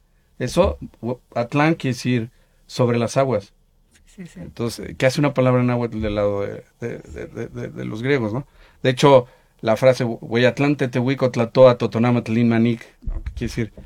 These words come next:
Speaker 1: "Gran océano que late si hablas con la voz de aquel, el que perdura resplandeciendo", ¿no? O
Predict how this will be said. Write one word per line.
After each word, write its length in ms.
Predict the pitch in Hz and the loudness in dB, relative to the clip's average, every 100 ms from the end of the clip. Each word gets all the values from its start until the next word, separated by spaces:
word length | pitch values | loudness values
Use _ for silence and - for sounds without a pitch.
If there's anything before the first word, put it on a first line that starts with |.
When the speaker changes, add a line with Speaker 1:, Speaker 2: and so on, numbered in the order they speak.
| - - - | -16 -16 2
Speaker 1:
"Gran 280 | 139 147 151 | 4 6 6
océano 500 | - 139 135 143 143 | 6 4 4 4 2
que 120 | 127 | 2
late 280 | 127 127 123 | 2 2 -2
si 160 | 131 | -2
hablas 300 | 120 120 113 | 0 0 -4
con 160 | 113 107 | -4 -2
la 80 | 104 | -2
voz 480 | 113 131 123 - - | 2 2 0 -12 -8
de 80 | 110 | -6
aquel, 360 | - 120 127 - - _ | -4 -4 -6 -8 -20 _
el 180 | 110 113 | -10 -8
que 120 | 123 | -8
perdura 500 | 120 110 120 131 107 | -6 -4 -2 -2 -2
resplandeciendo", 800 | 95 - 104 98 95 110 110 98 | -6 -10 -10 -8 -10 -12 -12 -16
¿no? 80 | |
O 60 | - | -20